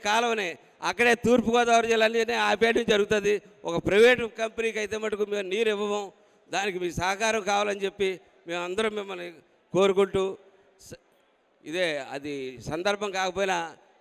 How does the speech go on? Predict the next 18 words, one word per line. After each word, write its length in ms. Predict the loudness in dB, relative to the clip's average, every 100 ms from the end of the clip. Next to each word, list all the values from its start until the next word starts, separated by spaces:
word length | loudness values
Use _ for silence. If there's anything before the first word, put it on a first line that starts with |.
| -10
నేను 180 | -8 -8 -10
ఇంకొక 220 | -12 -12 -10
విషయం 180 | -6 -2
చెప్తా 220 | 0 2 0
ఉన్నాను. 260 | -2 -8 -10 -16 _ _ _ _ _ _ _ _ -14 -12 -10 -12 -14 -16 -20 _ _ _ -10
పార్టీ 320 | -8 -6 -8 -10
ఇప్పుడే 240 | -2 -2 -2 -6 -16 -12
చాలా 200 | -6 -6 -4
గొప్పగా 280 | -8 -6 -8 -8
బలపడడం 400 | -10 -10 -12 -12
స్టార్ట్ 240 | -10 -6 -6
అయింది. 240 | -6 -10 -14 -20 _ _ _ _ _ _ _ _ _ -10
పవన్ 260 | -6 -6 -6
కళ్యాణ్ 340 | -6 -6 -6
గారి 120 | -8 -8
యొక్క 220 | -8 -10 -4 -2
ఓటు 140 | -2 -2
పెరుగుతూ 280 | -4 -4